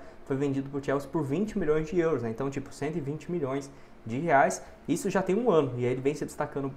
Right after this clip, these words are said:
bastante, né? Já marcou aqui só como profissional, no total, doze gols, é, pela equipe do Independiente Del Valle. Isso porque ele foi comprado ainda no time sub-vinte, né? Então, é um cara com uma, um potencial absurdo. Vai completar dezoito anos só em maio do ano que vem, né? Então, ainda vai jogar muita bola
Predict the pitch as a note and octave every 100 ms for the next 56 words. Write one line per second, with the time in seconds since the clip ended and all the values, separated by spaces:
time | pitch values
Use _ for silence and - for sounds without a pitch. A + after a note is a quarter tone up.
0 | - C3+ D#3+ - - E3+ G#3 B2+ B2 B2+
1 | B2+ B2 C3+ B2+ C#3 - F3+ G3 D#3+ D3+
2 | D#3 - D3 A#2+ B2+ - - - A#2 B2
3 | B2 A#2+ A#2+ - - - B2+ A#2+ G3 G3+
4 | C#3+ C#3+ G3+ - - A2+ A2 G#2 G2+ -
5 | - - - A#2+ B2 B2 B2 B2 A#2+ A#2+
6 | A#2 A#2 A#2 F3+ C#3+ C#3+ D#3 - - -
7 | C3+ - - D#3+ E3 D#3+ D#3 C#3+ D3 D3+
8 | C#3+ E3 D#3+ D#3+ D3+ D3+ E3+ B2+ B2 G#2+
9 | G#2 A#2+ C3+ C#3 - C3 C#3+ C#3 C#3 C#3+
10 | C#3 B2+ A#2+ - B2+ B2 A#2+ B2 - A#2+
11 | E3 F3 D3+ D#3 D#3 - - - D3 C#3+
12 | C#3+ C#3+ C3+ C#3 C3 C#3 C#3 C#3+ D3+ -
13 | F3+ A3 C#3 A#3+ C#4 A#3 A#3+ C3+ A#2 A#2
14 | A#2 B2+ C3+ D3 C#3 C3 C#3+ D3+ C3 A#2
15 | A#2+